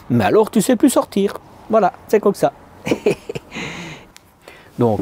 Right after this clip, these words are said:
ici c'est l'interrupteur général, là c'est pour ton chauffage chauffe-eau Truma, et ici c'est ta tablette évidemment. Mais à mon avis, il n'y a plus de batterie, donc je ne saurais rien te montrer, euh, de plus. Mais sinon, tu as de l'éclairage. Je vais essayer de te montrer vite l'éclairage tant qu'il est allumé.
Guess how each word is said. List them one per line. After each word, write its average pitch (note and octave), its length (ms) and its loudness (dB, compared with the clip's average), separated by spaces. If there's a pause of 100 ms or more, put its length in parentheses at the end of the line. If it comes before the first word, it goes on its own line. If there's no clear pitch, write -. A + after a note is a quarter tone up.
ici F3 280 2
c'est - 120 0
l'interrupteur C3+ 600 2
général, D3+ 580 0 (280)
là E3+ 260 4
c'est D3 160 2
pour C3+ 240 -2
ton B2+ 540 2
chauffage C3+ 600 0
chauffe-eau G#2 380 -4
Truma, F#3+ 440 0
et A2+ 140 0
ici - 240 -4
c'est - 140 -4
ta - 120 -2
tablette A2 460 -2
évidemment. A2 580 -2 (840)
Mais G#2+ 160 -2
à G#2+ 100 0
mon B2 160 2
avis, A#2+ 200 2
il - 20 4
n'y A#2+ 40 6
a G#2+ 40 -2
plus C#3+ 160 -2
de A#2 40 -8
batterie, A2+ 360 0
donc A#2 180 -2
je G#2 60 -4
ne G#2 60 -6
saurais A#2+ 280 -2 (100)
rien C3 240 0
te C#3+ 60 0
montrer, B2+ 560 0 (400)
euh, A#2+ 100 0
de A#2 120 2
plus. G#3 340 -4
Mais B2 60 0
sinon, C#3 400 0 (280)
tu - 80 -4
as B2+ 40 2
de C3 100 2
l'éclairage. C3 720 2 (180)
Je A2+ 100 -8
vais B2 80 -2
essayer C#3 200 -2
de C3 60 -8
te - 100 0
montrer B2+ 380 0
vite C3 220 -4
l'éclairage C3+ 420 -2
tant A2+ 140 -6
qu'il A2+ 160 -6
est - 20 0
allumé. G#2 460 -2